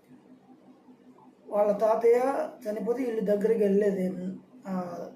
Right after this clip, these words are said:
వెళ్ళలేదంట. ఎందుకు వెళ్ళలేదంటే, అన్యుడు కాబట్టి, దేవుడు నమ్ముకోలేదు కాబట్టి, దా-, వాళ్ళ దగ్గర దురాత్మలు ఉంటాయి,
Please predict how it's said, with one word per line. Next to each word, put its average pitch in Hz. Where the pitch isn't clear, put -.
వెళ్ళలేదంట. 196
ఎందుకు 262
వెళ్ళలేదంటే, 220
అన్యుడు 202
కాబట్టి, 190
దేవుడు 196
నమ్ముకోలేదు 190
కాబట్టి, 180
దా-, 190
వాళ్ళ 185
దగ్గర 185
దురాత్మలు 202
ఉంటాయి, 190